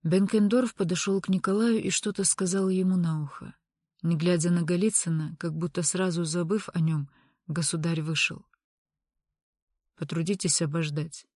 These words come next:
опять указал Левашов Голицыну на кресло за ширмами и тоже вышел с Бенкендорфом. Голицын сел на прежнее место. Утих, успокоился. «Ну вот и хорошо.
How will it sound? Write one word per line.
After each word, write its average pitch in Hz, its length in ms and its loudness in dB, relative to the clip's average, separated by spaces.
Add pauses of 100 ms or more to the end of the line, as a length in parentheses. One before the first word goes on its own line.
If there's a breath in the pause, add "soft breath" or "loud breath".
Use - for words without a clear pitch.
(280)
опять 165 380 -2
указал 165 400 0
Левашов 151 500 -2
Голицыну 160 540 0
на 160 120 2
кресло 160 460 0
за 156 140 -2
ширмами 180 520 0
и 156 200 -2
тоже 185 340 -2
вышел 165 360 -2
с 147 100 -4
Бенкендорфом. 156 920 -4 (1160)
Голицын 196 500 2
сел 185 260 2
на 185 140 0
прежнее 165 500 0
место. 156 500 -4 (400)
Утих, 156 560 -6
успокоился. 156 840 -8 (1400)
«Ну 190 180 0
вот 214 200 -2
и 151 40 -8
хорошо. 160 600 -10